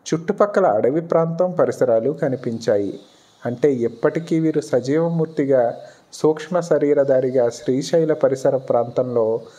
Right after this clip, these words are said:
సజీవమూర్తిగా సంచారం చేస్తున్నారని, నాకు దివ్య ధ్యాన అనుభవం ఇచ్చినందుకు స్వామివారికి కృతజ్ఞతలు చెప్పుకొని, వారి జీవ సమాధికి పాదనమస్కారం చేసి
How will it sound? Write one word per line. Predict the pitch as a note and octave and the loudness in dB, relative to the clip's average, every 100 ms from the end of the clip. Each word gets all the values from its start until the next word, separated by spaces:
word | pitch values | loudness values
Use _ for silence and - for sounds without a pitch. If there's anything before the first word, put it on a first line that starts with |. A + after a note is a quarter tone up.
| - - | -20 -8
సజీవమూర్తిగా | - C3 B2+ F3 F#3 E3 D#3 D3 C3+ B2+ | 0 0 2 2 2 0 -2 0 2 2
సంచారం | B2 A#2+ B2 D3 D3+ E3 D#3 | 0 -4 0 2 2 0 -2
చేస్తున్నారని, | C#3 - C#3 B2 A#2+ A#2 A2+ A2+ - - - _ C3+ | -2 -4 0 0 2 0 -2 -8 -12 -20 -20 _ 0
నాకు | C3 C#3+ | 0 0
దివ్య | C3 A#2+ B2 D#3+ | -2 -4 0 0
ధ్యాన | C3+ C#3 C#3+ D3+ | 2 2 2 2
అనుభవం | C#3 B2+ C3 C#3+ D3 | 0 0 0 0 0
ఇచ్చినందుకు | C#3+ C3 - C3 B2+ C3 C3+ A#2 A#2 A#2 - _ - | -4 -6 -4 -4 -2 -4 -2 -2 -4 -10 -20 _ -4
స్వామివారికి | D3 A#2+ C3 D3+ D3 C#3+ C#3 B2 B2 | 2 2 2 2 2 2 -2 -4 -2
కృతజ్ఞతలు | B2 A#2+ C3+ C3+ D3 D3 C#3+ | -2 0 -2 0 0 0 0
చెప్పుకొని, | C3+ C3 - - E3 G3 - - _ _ _ _ _ _ _ _ _ - _ | -2 -4 -6 -4 -2 -2 -4 -12 _ _ _ _ _ _ _ _ _ -20 _
వారి | B2+ C#3 | 4 4
జీవ | C3+ - B2 D3+ | 2 0 0 0
సమాధికి | E3 D#3+ D#3 D#3 D#3+ | 0 0 0 -2 -4
పాదనమస్కారం | - G#2 G#2+ C3+ D3 - - C#3 B2 - | -2 -2 0 -2 -4 -2 0 2 0 -4
చేసి | A#2 A#2 A#2 G#2 | -4 -2 -4 -4